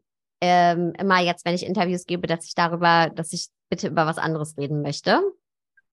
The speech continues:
Ähm, genau, also außer jetzt hier natürlich, weil das so schön passt, aber, äh, weil es auch ein anderer Raum ist. Du weißt, was ich meine, wenn etwas so plakativ dargestellt wird, dann ist es nämlich kein Role Model. Ein Role Model ist, wenn, wenn der Raum aufgemacht wird und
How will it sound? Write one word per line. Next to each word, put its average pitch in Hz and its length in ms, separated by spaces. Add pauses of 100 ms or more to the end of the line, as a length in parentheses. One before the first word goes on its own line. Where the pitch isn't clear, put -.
(380)
Ähm, 190 760 (580)
genau, 160 540
also 170 180
außer 170 300
jetzt 156 300
hier 196 180
natürlich, 175 460
weil 156 100
das 180 120
so 165 100
schön 202 260
passt, 208 320
aber, 180 380
äh, 185 160
weil 185 220
es 196 100
auch 190 120
ein 208 80
anderer 180 380
Raum 185 360
ist. 143 300
Du 165 80
weißt, 196 220
was 190 160
ich 190 120
meine, 185 240
wenn 175 140
etwas 180 320
so 185 260 (240)
plakativ 180 1160
dargestellt 165 720
wird, 156 160
dann 165 100
ist 170 120
es 202 80
nämlich 165 260
kein 170 260
Role 151 300
Model. 147 320
Ein 151 100
Role 165 240
Model 180 280
ist, 160 240
wenn, 160 340
wenn 156 280
der 151 160
Raum 165 300
aufgemacht 151 680
wird 151 240
und 151 260